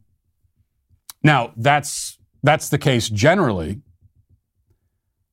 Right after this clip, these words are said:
but there does appear to be something unique about covid where you are especially susceptible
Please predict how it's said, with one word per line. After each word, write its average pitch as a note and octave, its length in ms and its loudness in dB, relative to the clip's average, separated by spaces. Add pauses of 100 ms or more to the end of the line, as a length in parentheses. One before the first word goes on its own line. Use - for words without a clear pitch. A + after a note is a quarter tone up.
(440)
but B2+ 300 0
there B2+ 260 0
does C#3+ 220 2
appear C#3 200 -2
to B2+ 80 0
be B2+ 80 0
something A2+ 580 0
unique A#2 540 0
about A2+ 280 0
covid A#2 360 0
where G#2+ 180 0
you A2+ 240 2
are A2 240 2
especially A#2 1000 -2
susceptible F#2 800 -4